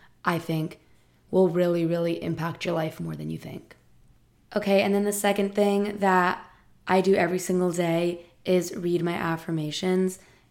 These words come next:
And I get that this might not be for everyone, but for me, I really truly think that affirmations have been able to change the way that I think.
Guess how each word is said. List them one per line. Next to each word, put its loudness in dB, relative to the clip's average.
And 4
I 6
get 4
that -2
this -2
might 2
not 0
be 0
for -4
everyone, 4
but 4
for 2
me, 4
I 2
really 4
truly 0
think -4
that 2
affirmations -2
have -6
been 4
able -2
to 4
change 2
the 2
way 4
that 2
I 0
think. -4